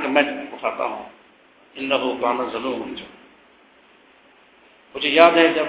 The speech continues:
حضرت یہ الفاظ فرمائے تھے، ہمیں کوئی خیال نہیں تھا، ویسے مجھے اپنے ساتھ بٹھاتے تھے۔ آپ اپنے ساتھیوں سے جو میرے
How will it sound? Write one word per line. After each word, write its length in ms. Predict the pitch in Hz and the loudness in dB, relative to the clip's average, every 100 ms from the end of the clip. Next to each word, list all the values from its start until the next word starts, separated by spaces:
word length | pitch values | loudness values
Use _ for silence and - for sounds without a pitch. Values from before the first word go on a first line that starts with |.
| 143 | -4
حضرت 180 | 147 - - - - - - _ _ _ _ _ _ | -4 -6 -10 -20 -20 -20 -20 _ _ _ _ _ _
یہ 80 | 131 | -8
الفاظ 300 | 131 - 131 131 | -6 -2 -2 -2
فرمائے 280 | 117 117 143 | -4 0 0
تھے، 320 | 139 117 120 - - | 0 -6 -6 -10 -12
ہمیں 140 | 151 170 | -8 -6
کوئی 160 | - - | -4 4
خیال 180 | 196 | 4
نہیں 180 | 190 180 | 6 2
تھا، 340 | 131 113 - - - - - | 0 0 -4 -12 -20 -10 -6
ویسے 180 | 143 | -4
مجھے 260 | 175 170 170 | -4 -4 -2
اپنے 200 | - 156 147 | 0 -2 2
ساتھ 160 | 180 165 | 4 4
بٹھاتے 380 | 139 127 - - | 2 0 0 -6
تھے۔ 140 | - - - - _ - _ _ _ _ _ _ _ _ - | -10 -18 -20 -20 _ -20 _ _ _ _ _ _ _ _ 0
آپ 160 | 123 120 | 4 4
اپنے 300 | 127 127 - | 2 0 0
ساتھیوں 340 | 127 - 131 - | -2 -2 -6 -4
سے 100 | 127 | -6
جو 140 | - | -4
میرے 320 | 120 120 - | -2 0 -2